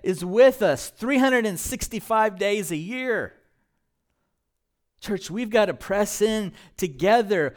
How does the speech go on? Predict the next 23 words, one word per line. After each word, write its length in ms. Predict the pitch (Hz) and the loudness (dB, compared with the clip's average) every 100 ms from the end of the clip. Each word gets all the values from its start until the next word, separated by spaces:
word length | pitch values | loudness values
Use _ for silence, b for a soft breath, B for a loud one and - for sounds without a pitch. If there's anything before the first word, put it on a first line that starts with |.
| B | B
for 260 | - 156 165 | -12 -6 -6
healing 760 | 156 - 233 247 226 160 117 B B | -6 -4 0 2 2 -2 -8 B B
and 220 | 165 160 | -10 -8
for 260 | - 208 202 | 0 2 2
the 120 | 190 | 0
healing 500 | 160 202 226 254 233 | -2 0 0 0 -2
of 140 | 190 | -2
our 120 | 170 147 | -2 -2
brothers 460 | 180 202 226 185 | 0 2 2 -2
and 140 | 165 135 | -10 -12
sisters 580 | - 233 - 185 151 | -6 -6 -6 -10 -10
and 140 | 147 143 | -10 -10
people 380 | 247 240 226 185 | -8 -6 -4 -2
we 180 | 175 | -4
know. 540 | 175 190 - 76 107 - _ _ _ _ _ _ _ _ _ _ | -6 -8 -8 -12 -14 -20 _ _ _ _ _ _ _ _ _ _
It 100 | - | -4
is 160 | 226 170 | -2 -2
imperative. 1040 | 165 135 185 254 311 254 160 107 - - _ _ _ _ _ _ _ _ _ _ _ _ _ _ _ _ _ _ _ _ _ _ _ _ _ _ _ _ _ _ _ _ _ _ _ _ _ | -4 -6 -6 -4 -2 -2 -4 -6 -10 -20 _ _ _ _ _ _ _ _ _ _ _ _ _ _ _ _ _ _ _ _ _ _ _ _ _ _ _ _ _ _ _ _ _ _ _ _ _
So, 420 | - 196 139 110 _ _ _ _ _ _ _ _ _ _ _ _ _ _ _ _ _ _ | -4 -2 -2 -4 _ _ _ _ _ _ _ _ _ _ _ _ _ _ _ _ _ _
so 160 | - | -8
we've 80 | 151 | -8
talked 360 | - 208 220 214 | -2 0 0 -2
about 440 | 190 185 156 - | -2 0 -2 -8